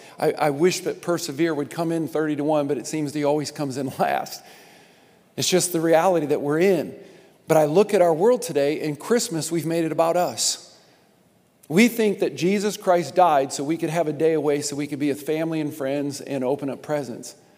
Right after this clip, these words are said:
And we fail to understand there is no Christmas without Jesus, and Jesus didn't come, if you will, for us to have family.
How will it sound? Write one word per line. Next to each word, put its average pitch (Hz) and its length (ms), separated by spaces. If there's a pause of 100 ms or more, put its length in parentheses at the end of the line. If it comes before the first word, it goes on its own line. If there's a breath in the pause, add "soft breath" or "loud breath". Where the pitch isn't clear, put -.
(840 soft breath)
And 143 100
we 147 100
fail 190 260
to 175 80
understand 170 520
there 151 140
is 170 160
no 156 140
Christmas 180 480
without 143 260
Jesus, 131 520
and 127 120
Jesus 147 320
didn't 139 300
come, 143 360 (1040 loud breath)
if 135 120
you 151 120
will, 160 240
for - 260
us 151 180
to 147 80
have 135 220
family. 147 640